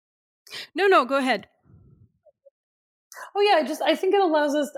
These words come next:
Speaker 2: I, I do think that there's a way that looking at long histories, like, longue durée histories, allows us to see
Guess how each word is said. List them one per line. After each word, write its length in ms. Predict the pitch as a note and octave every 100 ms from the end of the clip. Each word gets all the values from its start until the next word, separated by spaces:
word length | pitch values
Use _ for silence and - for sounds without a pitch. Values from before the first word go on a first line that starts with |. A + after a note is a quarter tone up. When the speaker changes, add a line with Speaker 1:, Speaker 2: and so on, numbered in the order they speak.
| -
Speaker 2:
I, 120 | D4 -
I 60 | B3
do 160 | D#4 E4
think 200 | F4+ C#4+
that 80 | A#3+
there's 180 | B3+
a 60 | A#3
way 220 | G3 G3
that 180 | F#3+ -
looking 280 | G3 A3 G3+
at 120 | -
long 220 | E3+ F3
histories, 680 | F3 G3 - G3+ F#3+ F3+ F3+
like, 180 | G#3 F#3+
longue 220 | G3+ F#3+
durée 260 | F#3+ F3+ F3+
histories, 340 | F#3+ G3 G3
allows 600 | F3 E3+ F3 F#3 F#3+ F#3+ -
us 180 | F#3 -
to 120 | F#3+
see 760 | F3+ - G3+ G3 G3 F#3+ F#3